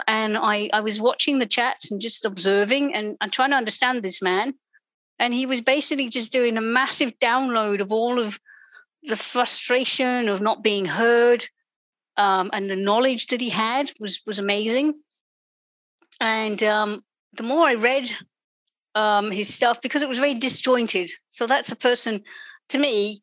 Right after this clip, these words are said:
that's not a crazy person. That is a person who is a really high level thinker, who's so creative, who's possibly, well, yeah, he is. He's a savant.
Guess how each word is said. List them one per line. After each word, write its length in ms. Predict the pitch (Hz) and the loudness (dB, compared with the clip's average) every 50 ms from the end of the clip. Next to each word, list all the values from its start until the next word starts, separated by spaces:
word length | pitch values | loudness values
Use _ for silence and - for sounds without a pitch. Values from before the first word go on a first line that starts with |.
| _ _ _ _ _ _ _ _ _ _ | _ _ _ _ _ _ _ _ _ _
that's 300 | 240 247 294 330 320 - | 0 0 2 2 2 2
not 120 | 320 294 254 | 0 0 0
a 40 | |
crazy 340 | 233 - 262 262 233 196 226 | 0 0 0 0 0 -2 -4
person. 500 | 202 - 214 196 190 - - 202 190 190 | -2 0 0 0 0 -2 -4 -4 -4 0
That 180 | 202 240 262 - | 0 0 0 0
is 120 | 277 - | 0 -2
a 60 | - | -2
person 520 | - - 254 247 240 - - 233 220 190 - _ _ _ _ _ - - | 0 0 2 2 2 0 -2 -4 -6 -6 -10 _ _ _ _ _ -12 -6
who 380 | - 247 247 240 233 233 226 214 _ - - - - - - - _ _ _ - | -4 -2 0 0 0 -2 -4 -6 _ -16 -20 -20 -20 -20 -20 -20 _ _ _ -6
is 160 | 233 214 - | -4 -2 -2
a 60 | 233 | -4
really 460 | 220 226 240 262 269 277 277 262 254 233 | -6 -4 -4 -2 0 0 0 -2 -2 -2
high 240 | 202 233 233 220 | 0 2 2 2
level 280 | 220 226 226 214 208 196 | 2 0 0 0 0 -2
thinker, 500 | 190 - - 247 233 208 - 202 165 160 - - - - | -4 -2 -2 -2 -2 -2 0 -2 -2 -2 -4 -10 -10 -6
who's 140 | 240 226 | -4 -2
so 440 | - - - - - 277 277 285 285 | -2 0 0 0 2 2 2 2 2
creative, 600 | - - - 262 247 247 247 240 208 - 196 180 | 0 -4 -2 0 0 0 0 0 -4 -6 -6 -6
who's 320 | 175 202 240 233 202 - - - - | -6 -6 -4 -4 -6 -6 -8 -6 -2
possibly, 580 | - 311 311 - 294 262 262 247 233 220 202 _ - - - - _ | 0 0 0 0 -2 -2 -2 -2 -4 -4 -8 _ -18 -20 -20 -10 _
well, 140 | - 226 220 | -2 0 2
yeah, 160 | 220 233 226 | 2 2 2
he 260 | 202 - 269 233 240 | 0 -2 -2 0 0
is. 200 | 226 208 190 - | 0 2 0 0
He's 200 | - - 233 220 | -2 -2 -2 -2
a 60 | 233 220 | 0 0
savant. 560 | - - 226 190 214 208 214 269 294 285 | 0 0 0 2 2 2 2 2 0 -2